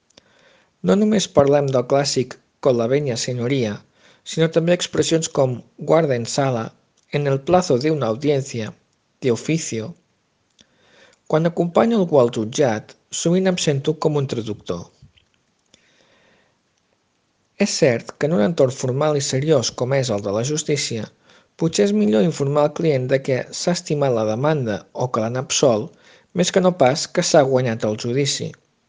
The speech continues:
La primera forma d'informar pot marcar masses distàncies. La segona pot ser massa eufòrica,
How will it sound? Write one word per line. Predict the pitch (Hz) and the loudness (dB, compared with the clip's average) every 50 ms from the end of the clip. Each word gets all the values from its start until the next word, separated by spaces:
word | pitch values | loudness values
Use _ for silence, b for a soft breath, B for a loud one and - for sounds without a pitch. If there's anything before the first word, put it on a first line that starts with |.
| _ b b b b b b b b b b - | _ b b b b b b b b b b 0
La | 147 139 139 | 0 0 2
primera | - 180 196 214 226 220 - - | -2 -2 0 0 0 -2 2 4
forma | 190 180 170 147 123 117 117 | 4 4 4 4 2 0 0
d'informar | 120 127 135 - 147 147 151 151 143 131 123 139 - - _ - | -2 -4 -4 -4 -2 -2 0 0 0 -2 -2 -2 -6 -10 _ 0
pot | 196 196 196 185 | 0 2 2 2
marcar | 170 165 165 - 135 135 143 143 | 0 0 0 -2 -2 0 -2 -2
masses | 151 - 139 131 - | -4 -4 -6 -6 -6
distàncies. | - 123 120 - - 120 117 110 110 - - 104 92 98 - - - - b b b b b b b b b b - | -6 -8 -8 -6 -4 -4 -4 -4 -6 -8 -10 -10 -12 -12 -14 -16 -18 -20 b b b b b b b b b b -2
La | 160 147 - - | -2 0 2 2
segona | 165 151 147 135 135 156 170 | 0 2 2 0 0 0 -2
pot | 165 - 165 - - | 0 -2 -2 0 0
ser | 156 139 | -2 0
massa | 123 123 - - | -2 -2 -2 -2
eufòrica, | 110 107 - - 135 131 123 110 - - 92 90 | -4 -2 2 4 4 4 4 0 -4 -8 -12 -12